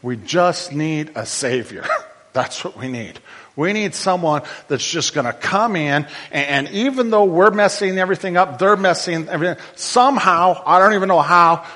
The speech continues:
just come in and change this. <laughs> And the things that we do are, are really based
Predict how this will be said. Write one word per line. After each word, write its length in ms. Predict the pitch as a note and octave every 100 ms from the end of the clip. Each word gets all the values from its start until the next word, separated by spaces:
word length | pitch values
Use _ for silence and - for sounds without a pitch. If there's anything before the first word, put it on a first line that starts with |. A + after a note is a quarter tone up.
| -
just 260 | E3+ F3 -
come 180 | F#3+
in 140 | E3 D#3
and 200 | A2+ G#2+
change 500 | - B2+ C#3+ C3+ -
this. 320 | E2+ - - -
<laughs> 60 | - - _ _ _ _ _ _ _ _ _ _ _ _ _ _ _ _ _ _ _ _ _ _ _ _ _ - _
And 180 | - D3+
the 60 | C#3+
things 500 | - A#3 B3+ A3 -
that 220 | F3+ E3
we 220 | F3 F3+
do 500 | C#3 D#3 F3 B2+ B2 - - _ _ _ _ _ _ - _ -
are, 100 | C3+
are 220 | B2+ C3
really 760 | B2+ C#3+ F#3+ G#3+ A3+ E3 G#2 G#2 - - _ _ -
based 760 | C3 D#3 F3+ F#3 A#2+ - -